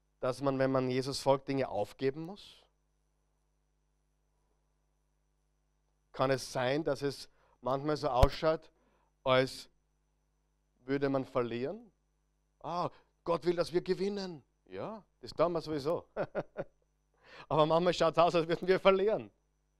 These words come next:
in der Zwischenzeit, oder? Aber gewinnen tun wir auf jeden Fall. Ich hab schon viel verloren, viel aufgegeben, aber ich bin immer noch ein Gewinner. Es kostet. Und wir als gläubige Christen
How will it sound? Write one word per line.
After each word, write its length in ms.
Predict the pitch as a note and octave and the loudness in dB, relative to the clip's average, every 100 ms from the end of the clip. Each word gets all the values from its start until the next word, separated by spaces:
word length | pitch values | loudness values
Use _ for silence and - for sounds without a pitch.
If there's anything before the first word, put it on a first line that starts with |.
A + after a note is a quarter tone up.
| _ | _
in 80 | B2+ | -8
der 100 | A#2+ | -8
Zwischenzeit, 600 | - B2 - G#2+ G2+ F2+ | -6 -8 -8 -10 -8 -6
oder? 260 | A#2 F3+ A3+ _ _ _ _ _ _ _ _ _ _ _ _ _ _ | -2 -2 -2 _ _ _ _ _ _ _ _ _ _ _ _ _ _
Aber 160 | - A2 | -8 -6
gewinnen 340 | A2+ C3 C3+ | -4 -2 -2
tun 160 | A#2+ A#2+ | -4 -4
wir 100 | A2 | -4
auf 80 | G#2+ | -6
jeden 220 | B2 B2+ | -8 -8
Fall. 240 | - F2 _ _ _ _ _ _ _ _ _ _ _ _ _ _ - | -14 -16 _ _ _ _ _ _ _ _ _ _ _ _ _ _ -12
Ich 60 | |
hab 100 | B2+ | -8
schon 140 | B2+ A2+ | -8 -6
viel 180 | C3 C#3 | -6 -4
verloren, 360 | A#2 A2+ A#2+ | -4 -4 -4
viel 200 | - B2 | -6 -2
aufgegeben, 640 | A#2+ A2+ A2+ G#2+ G#2+ B2 B2+ | 0 0 -6 -6 -8 -8 -10
aber 200 | A#2 A2+ | -8 -6
ich 80 | A2+ | -6
bin 140 | B2 | -8
immer 180 | C3+ C#3+ | -6 -4
noch 120 | B2 | -4
ein 120 | A2+ | -6
Gewinner. 440 | A2 A2+ B2+ C#3+ G#2 _ _ _ _ _ _ _ _ _ _ _ _ | -8 -10 -10 -10 -12 _ _ _ _ _ _ _ _ _ _ _ _
Es 180 | - A#2+ | -18 -14
kostet. 460 | - G3 - - F2+ _ _ _ _ _ - - | -8 -8 -8 -16 -16 _ _ _ _ _ -20 -10
Und 220 | C3+ B2+ _ _ _ _ | -8 -8 _ _ _ _
wir 380 | B2+ C#3+ F3+ F#3 | -4 2 4 4
als 260 | D3 - | 2 0
gläubige 460 | - D3 F3 E3 C#3+ | 4 6 6 2 -2
Christen 520 | D3 E3+ - F3 F#3+ | -2 -2 -2 -4 -4